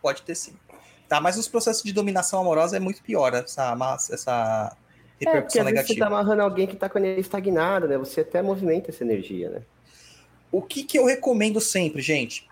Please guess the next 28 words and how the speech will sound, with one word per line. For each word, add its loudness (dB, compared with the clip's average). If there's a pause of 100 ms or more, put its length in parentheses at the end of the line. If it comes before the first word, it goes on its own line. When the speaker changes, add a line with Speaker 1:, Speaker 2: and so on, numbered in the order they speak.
(140)
Speaker 1:
Vamos -2
fazer 0
um 4
adoçamento 0
primeiro. 0 (1080)
A -16
gente -6
mede 4
ali 2
a 0
temperatura 0
e -2
depois 0
a -2
gente 0
faz 0 (1160)
a 4
amarração -2
se -6
tiver 0
caminho. -2 (440)
Porque -4
às 2
vezes 2
não -2
tem -2
caminho, 0 (1040)
né? -2